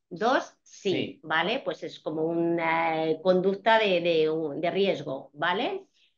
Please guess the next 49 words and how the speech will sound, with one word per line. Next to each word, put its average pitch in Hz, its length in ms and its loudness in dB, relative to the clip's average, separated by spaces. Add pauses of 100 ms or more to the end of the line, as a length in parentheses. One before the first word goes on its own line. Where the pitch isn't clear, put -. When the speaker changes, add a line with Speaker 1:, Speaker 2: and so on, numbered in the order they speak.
Speaker 1:
Bloque 202 320 2
tres, 190 220 -2
todo 170 280 0
no. 269 380 0
Bloque 196 320 0
cuatro, 185 300 -2
que 185 100 -2
es 170 80 -2
mensajería, 170 840 -4
uno 170 320 4
sí. 254 500 0 (100)
Bueno, 180 480 -4 (380)
eh, 160 600 4
ahí 170 180 0
Speaker 2:
Todo - 120 2
Speaker 1:
pues 202 100 2
Speaker 2:
no. 190 40 -6
Speaker 1:
tendrías 180 400 2
que 185 140 0
ver, 185 280 2
¿no? 233 220 0
Un 202 120 -4
poco 208 260 -4
si 202 120 -8
es 190 80 -8
que 214 60 -6
estás 190 240 -6
en 170 80 -6
muchos 170 300 -8
grupos, 226 640 2 (440)
qué 208 160 6
ansiedad 214 480 2
te 190 100 -4
genera 185 340 0
no 175 140 -4
poder 180 220 2
contestar 165 400 -4
en 160 120 -4
el 156 80 -2
momento, 220 640 2
cuántas 180 280 0
veces 180 260 -4
consultas, 180 840 0
¿no? 208 140 -4
Cuántas 240 220 0
veces 240 240 -2
desbloqueas 175 500 -2
el 151 120 -2
móvil 151 460 -2